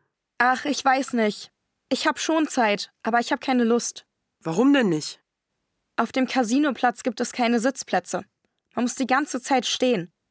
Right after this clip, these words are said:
Speaker 1: Dazu hab ich keine Lust.
Speaker 2: Was willst du denn machen? Hast du eine Idee?
Speaker 1: Wir können in den Sizilienpark gehen.
Speaker 2: Hm, die Schulbands, sind die gut?
Speaker 1: Naja, vielleicht nicht alle.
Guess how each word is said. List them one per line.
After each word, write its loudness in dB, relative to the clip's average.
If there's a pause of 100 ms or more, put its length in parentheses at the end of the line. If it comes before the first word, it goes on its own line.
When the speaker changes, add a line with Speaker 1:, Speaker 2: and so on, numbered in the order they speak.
(260)
Speaker 1:
Dazu -2
hab 2
ich -8
keine 0
Lust. -2 (500)
Speaker 2:
Was -2
willst 2
du -4
denn 4
machen? 0 (220)
Hast -4
du 2
eine 4
Idee? 0 (460)
Speaker 1:
Wir -2
können 2
in 0
den 2
Sizilienpark 0
gehen. -2 (680)
Speaker 2:
Hm, 0 (240)
die -4
Schulbands, 2 (200)
sind -2
die -4
gut? 0 (440)
Speaker 1:
Naja, 2
vielleicht 0
nicht -2
alle. 2